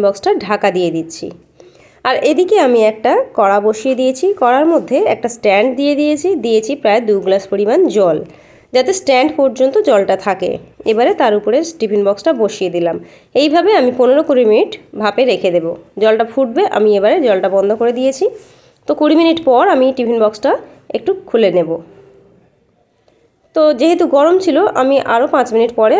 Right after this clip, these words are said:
আপনাদের টিফিন বক্সটা খুলে দেখাচ্ছি। দেখুন কতটা সুন্দর দেখতে হয়েছে, আর খেতেও কিন্তু দুর্দান্ত টেস্ট হয়েছিল। খুব সহজ একটা রেসিপি, আপনারা খুব সহজেই বাড়িতে বানিয়ে নিতে পারবেন।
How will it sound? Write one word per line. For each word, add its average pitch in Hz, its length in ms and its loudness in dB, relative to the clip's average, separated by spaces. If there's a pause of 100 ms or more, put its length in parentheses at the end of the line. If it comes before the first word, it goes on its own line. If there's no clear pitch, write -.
আপনাদের 208 300 0
টিফিন 214 240 -2
বক্সটা 208 260 -2
খুলে 214 260 0
দেখাচ্ছি। 208 380 -2 (200)
দেখুন 247 300 0 (160)
কতটা 349 400 0 (120)
সুন্দর 247 260 2 (120)
দেখতে 190 320 -4
হয়েছে, 180 300 -4 (500)
আর 269 60 0 (140)
খেতেও 294 400 0 (100)
কিন্তু 262 240 0 (220)
দুর্দান্ত 208 400 -2 (120)
টেস্ট 180 280 -4
হয়েছিল। 175 280 -4 (600)
খুব 392 140 0 (160)
সহজ 302 280 2 (100)
একটা 277 160 0 (100)
রেসিপি, 262 340 -2 (200)
আপনারা 214 240 0 (100)
খুব 294 120 0 (120)
সহজেই 233 400 0
বাড়িতে 214 320 0
বানিয়ে 185 280 0
নিতে 226 200 -2
পারবেন। 254 280 0